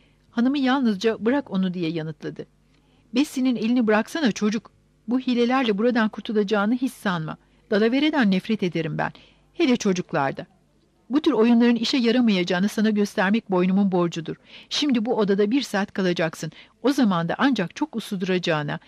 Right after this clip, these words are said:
söz dinleyeceğine yemin etmek koşuluyla çıkaracağım seni buradan." "Yengeciğim, acıyın bana, bağışlayın beni. Dayanamıyorum, başka bir ceza verin. Ölürüm sonra." "Sus bakayım.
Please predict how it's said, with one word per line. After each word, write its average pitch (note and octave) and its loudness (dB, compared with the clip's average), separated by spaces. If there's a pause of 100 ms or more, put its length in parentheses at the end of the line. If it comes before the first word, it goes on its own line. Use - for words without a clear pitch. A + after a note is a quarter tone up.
(140)
söz B3 2
dinleyeceğine A#3 2
yemin G#3 2
etmek G#3 -4
koşuluyla G#3 0
çıkaracağım F3+ -2
seni D#3 -8
buradan." D3 -8 (920)
"Yengeciğim, A3 2 (380)
acıyın A#3 4
bana, F3 0 (100)
bağışlayın A#3+ 2
beni. E3 -4 (280)
Dayanamıyorum, A3 4
başka A#3+ 0
bir A3+ 0
ceza F3 0
verin. D#3 -8 (360)
Ölürüm B3+ 4
sonra." D#3+ -6 (1800)
"Sus - -6
bakayım. F3 -2